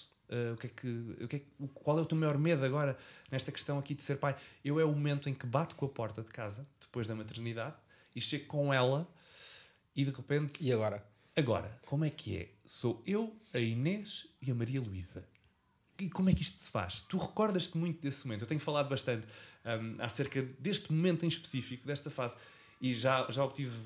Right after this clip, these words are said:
Speaker 1: diversas respostas, mas como é que, tu lembras-te do, desse teu momento e se isso te fez alguma confusão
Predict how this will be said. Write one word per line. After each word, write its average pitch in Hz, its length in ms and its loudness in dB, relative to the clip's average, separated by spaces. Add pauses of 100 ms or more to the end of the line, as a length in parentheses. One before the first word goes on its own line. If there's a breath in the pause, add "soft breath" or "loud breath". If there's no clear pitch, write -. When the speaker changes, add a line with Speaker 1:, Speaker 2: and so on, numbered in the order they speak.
(120)
Speaker 1:
diversas 127 540 -2
respostas, - 560 -2
mas 131 140 -4
como 160 260 -2
é 175 60 -2
que, - 180 -12
tu - 160 -4
lembras-te 175 300 2
do, 151 80 4
desse 165 380 8
teu 170 120 6
momento 156 480 2
e 143 60 -2
se - 160 -2
isso - 160 -4
te - 40 -10
fez 151 160 -2
alguma 143 280 2
confusão 147 480 0